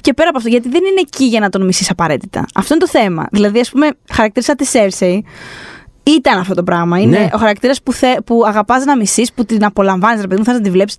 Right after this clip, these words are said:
Speaker 1: Καταλαβαίνεις και τα κίνητρά της, δηλαδή έχει και την άλλη την πλευρά, γι' αυτό και πολλοί την αγαπούσαν και ήταν ο αγαπημένος χαρακτήρας. Αλλά, ρε παιδί μου, ήταν, φαινόταν ότι είναι φτιαγμένη γι' αυτό, για να γουστάρεις να τη μισείς όσο υπάρχει στην οθόνη. Ο Ντέιμον δεν είναι καν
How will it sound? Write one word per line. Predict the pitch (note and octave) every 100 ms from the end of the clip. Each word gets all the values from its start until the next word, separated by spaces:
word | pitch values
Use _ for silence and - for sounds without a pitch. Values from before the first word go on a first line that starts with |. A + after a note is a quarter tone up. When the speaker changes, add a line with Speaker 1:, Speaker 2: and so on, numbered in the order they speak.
| -
Speaker 1:
Καταλαβαίνεις | C4 C4+ B3+ B3 D#4
και | D#4+
τα | D4+
κίνητρά | B3 A#3+ G#3 G#3+
της, | G#3
δηλαδή | G#3 G#3
έχει | C4
και | D4
την | A3+ G#3+
άλλη | G3
την | F3
πλευρά, | F3+ F3+
γι' | G#3
αυτό | A3+ C#4
και | A#3+ A#3+ -
πολλοί | A3+ G#3+
την | G#3+
αγαπούσαν | G3+ F#3 G#3 F#3+
και | G3
ήταν | G3
ο |
αγαπημένος | F#3+ F#3 F#3 -
χαρακτήρας. | F#3+ F3+ - F#3 B3+ - - - - -
Αλλά, | - B3+ C4 -
ρε | B3+
παιδί | B3+ D4+
μου, | E4+
ήταν, | - E4 G4 F4 -
φαινόταν | C#4+ F#4+ C#4+
ότι | C4
είναι | E4+
φτιαγμένη | - C4 A3 A#3 C#4+ F4+
γι' | D#4
αυτό, | - D4 A3 F#3 -
για | G3 G#3+
να | A3
γουστάρεις | G#3 G3+ - B3+ F4+ F4+
να | - C4+
τη | C4
μισείς | A#3+ A#3 - F4+ -
όσο | D#4+ F#4 F4+
υπάρχει | F4 G#4
στην | -
οθόνη. | F4+ - A#3+ G3 F3+ - - -
Ο | C4
Ντέιμον | A3 C#4 C#4 A3
δεν | C4 C5
είναι | A#4+ G#4
καν | F#4